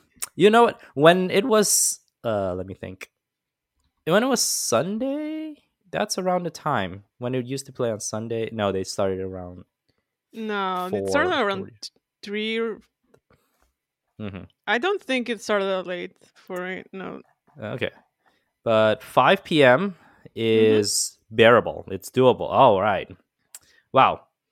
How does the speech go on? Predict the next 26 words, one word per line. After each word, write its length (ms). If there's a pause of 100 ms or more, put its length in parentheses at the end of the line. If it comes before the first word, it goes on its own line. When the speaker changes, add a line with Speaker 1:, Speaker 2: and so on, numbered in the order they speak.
(120)
Speaker 1:
Yeah, 120
but 80
it 120
shouldn't, 680
shouldn't 240
it 180
be 140
ending 240
around 280
eleven, 380
though? 320
Speaker 2:
Mm-hmm. 260 (1000)
Uh, 560 (100)
<laughs> 80
the 160
last 300
game 160
is 80
gonna 180
be 120
at 80
nine 240
P 160
M. 180 (140)
<laughs> 120
I 60